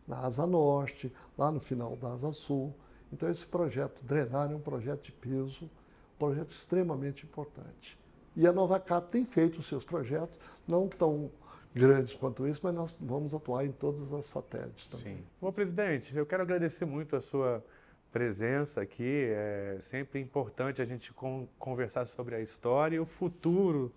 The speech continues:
Speaker 2: da nossa cidade que a gente tanto ama, né?
Speaker 1: É isso, Caio. Eu agradeço demais essa oportunidade, muito. Toda vez que for possível, me chamando, eu estarei aqui. E eu acho que o nosso papel é isso, é tornar a Nova Cap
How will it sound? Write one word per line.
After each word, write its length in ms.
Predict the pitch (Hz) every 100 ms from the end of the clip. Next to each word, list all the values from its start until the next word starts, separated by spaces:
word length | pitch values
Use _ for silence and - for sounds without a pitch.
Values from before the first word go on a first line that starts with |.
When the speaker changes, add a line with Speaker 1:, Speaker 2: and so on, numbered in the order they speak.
| -
Speaker 2:
da 160 | 113
nossa 280 | 110 110 120
cidade 440 | - 107 107 107 -
que 100 | 110
a 40 |
gente 240 | 107 104 -
tanto 240 | 110 113
ama, 240 | 101 98
né? 140 | 101 104 - - -
Speaker 1:
É 120 | - 185
isso, 280 | 170 - 120
Caio. 240 | 120 135
Eu 60 | 160
agradeço 500 | 175 165 160 151 -
demais 380 | 127 151 185 160
essa 180 | -
oportunidade, 1040 | 139 139 - 127 107 113 127 160 170 - -
muito. 600 | 131 127 165 175 175 156 - - - - - - - - - - -
Toda 300 | - 156 165
vez 340 | 113 131 127 -
que 120 | 131
for 220 | - 135
possível, 560 | - 127 - 127 143 143
me 100 | 156
chamando, 560 | - 143 120 113 156 170
eu 300 | - 131 139
estarei 460 | - 151 131 175
aqui. 280 | 180 - 120 - - - - - - - -
E 280 | 135 139 139
eu 140 | 147 151
acho 320 | 151 - 170
que 240 | - 180
o 100 | 156
nosso 320 | 165 156 -
papel 460 | - - 139 151 196
é 40 |
isso, 380 | 202 120 110 -
é 60 | 131
tornar 760 | - 156 143 117 127 160 170
a 80 | 165
Nova 280 | 143 143 131
Cap 600 | - 135 147 - 208